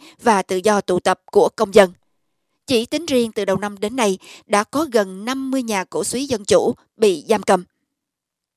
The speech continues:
Những người ký tên trong thỉnh nguyện thư yêu cầu nhà lãnh đạo nước Mỹ dùng chuyến thăm sắp tới của Chủ tịch nước Việt Nam làm cơ hội đề ra các điều kiện rõ ràng, buộc Hà Nội phải có tiến bộ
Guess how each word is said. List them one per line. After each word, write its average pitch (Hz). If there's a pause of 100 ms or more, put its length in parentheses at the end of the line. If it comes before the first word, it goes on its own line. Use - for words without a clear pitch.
(140)
Những 254
người 226
ký 302
tên 233
trong 220
thỉnh 214
nguyện 196
thư 208
yêu 247
cầu 196
nhà 180
lãnh 196
đạo 180
nước 226
Mỹ 247 (360)
dùng 220
chuyến 302
thăm 233
sắp -
tới 240
của 269
Chủ 220
tịch -
nước 240
Việt 196
Nam 208 (320)
làm 233
cơ 277
hội 185 (280)
đề 240
ra 254
các 349
điều 202
kiện 180
rõ 202
ràng, 214 (300)
buộc 233
Hà 240
Nội 190
phải 196
có 311
tiến 320
bộ 185